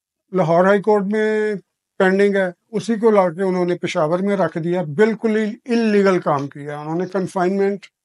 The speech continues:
of facts की है और कानून की इसमें अलग जुबान है। बहरहाल, उसके साथ ये हुआ कि लाहौर हाई कोर्ट ने वो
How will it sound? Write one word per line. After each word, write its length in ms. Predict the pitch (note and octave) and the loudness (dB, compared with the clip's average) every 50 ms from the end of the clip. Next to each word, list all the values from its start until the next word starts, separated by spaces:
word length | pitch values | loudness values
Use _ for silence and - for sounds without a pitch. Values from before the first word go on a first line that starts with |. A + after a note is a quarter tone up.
| _ G3 | _ -6
of 80 | F#3 | -6
facts 360 | - - - G3 G3+ - - - | -6 -4 -4 -4 -4 -4 -8 -14
की 160 | - _ E3+ | -12 _ -8
है 260 | C#3+ C#3 C#3 B2+ B2+ _ _ _ _ _ _ _ _ _ _ _ _ _ G3+ B3 _ _ _ | -8 -8 -10 -14 -18 _ _ _ _ _ _ _ _ _ _ _ _ _ -20 -20 _ _ _
और 240 | G3+ F#3+ G3 G3+ F#3+ | 0 2 2 2 0
कानून 420 | F#3 - G3+ G3+ G#3 A3 A3 G#3 | 0 0 0 0 2 -2 -4 -4
की 80 | G#3 A3 | -4 -6
इसमें 340 | G#3+ F3+ - G#3 G3+ G#3+ G#3+ | -6 -6 -8 -8 -6 -6 -4
अलग 360 | G#3+ G3+ F#3+ F#3+ F#3+ G#3 F#3+ | -2 -2 0 4 4 2 2
जुबान 400 | F#3+ G3 G#3 F#3 F3 E3 E3+ F3+ | 2 -4 -2 0 0 0 2 0
है। 60 | F#3 | 0
बहरहाल, 440 | E3+ E3+ D#3 E3 F3 F3 F#3 F#3+ G3+ - _ _ _ _ _ _ _ _ _ _ _ _ _ _ _ _ _ _ _ _ _ _ _ _ _ _ _ _ _ _ _ _ _ _ _ _ _ _ _ - | 2 2 4 4 2 2 0 -2 -4 -12 _ _ _ _ _ _ _ _ _ _ _ _ _ _ _ _ _ _ _ _ _ _ _ _ _ _ _ _ _ _ _ _ _ _ _ _ _ _ _ -10
उसके 280 | A3 - - - B3 | -10 -8 -2 -2 -2
साथ 240 | A#3+ A#3 A3+ A3+ A3 A3 | 2 4 4 4 4 4
ये 200 | A3+ G#3 G3+ G#3+ | 2 4 4 6
हुआ 240 | A3+ A3 G#3+ G#3+ G#3+ | 6 6 6 4 4
कि 400 | G3 G3 A3 A3 G#3+ G#3+ G#3 G#3 | 4 2 2 2 2 2 2 2
लाहौर 320 | F#3+ F3 D3+ E3+ F3+ G#3+ | 2 2 4 4 4 4
हाई 180 | G#3+ A3 G#3+ G#3 | 4 4 2 2
कोर्ट 280 | F3+ A3 G3+ G3+ G3 G3 | 2 2 2 2 2 0
ने 140 | G#3 G#3+ | 0 -2
वो 380 | G#3+ G#3 G#3 G#3 G#3+ G#3 G3+ E3+ | 0 0 0 0 0 0 -2 -4